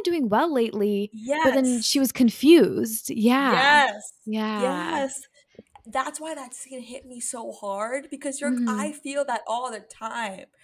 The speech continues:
Speaker 2: Where, like,
Speaker 1: Mm-hmm.
Speaker 2: you feel, your mind is like, "But, but you feel guilty for feeling happy." You're like, "But why?
Speaker 1: Mm-hmm.
Speaker 2: Something isn't adding up here." And that's, like, I don't know, an-, anyone else who can relate to this, eh,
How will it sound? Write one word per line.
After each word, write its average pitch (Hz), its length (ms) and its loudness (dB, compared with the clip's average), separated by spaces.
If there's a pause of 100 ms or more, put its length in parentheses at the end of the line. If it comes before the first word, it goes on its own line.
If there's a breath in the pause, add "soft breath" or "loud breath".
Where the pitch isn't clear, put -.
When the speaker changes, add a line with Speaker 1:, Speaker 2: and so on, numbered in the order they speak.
(280 loud breath)
Speaker 2:
Where, 208 120 2
like, 180 160 -2
Speaker 1:
Mm-hmm. 180 60 -10
Speaker 2:
you - 100 -12
feel, 302 260 -8 (320 soft breath)
your 240 160 -10
mind 262 260 -16
is 285 120 -16
like, 262 180 -14
"But, 254 100 -4 (220)
but 254 200 -8
you 247 140 -8
feel 285 180 -6
guilty 254 340 -12
for 233 140 -10
feeling 220 300 -10
happy." 240 600 -16 (140)
You're 269 100 -2
like, 285 160 0
"But 208 180 2
why? 196 180 -4
Speaker 1:
Mm-hmm. 185 280 -12
Speaker 2:
Something 277 480 -10
isn't 247 360 -6 (340)
adding 220 380 -4
up - 260 -18
here." - 420 -16 (400 loud breath)
And 254 120 -10
that's, 285 260 -6
like, 269 260 -20 (840)
I 262 80 -14
don't 254 120 -14
know, 233 340 -6
an-, 240 120 -10 (140)
anyone 254 320 -8
else 254 160 -10
who 247 80 -16
can 240 160 -12
relate 196 260 -10
to 247 100 -20
this, 240 260 -12 (100)
eh, 220 100 -10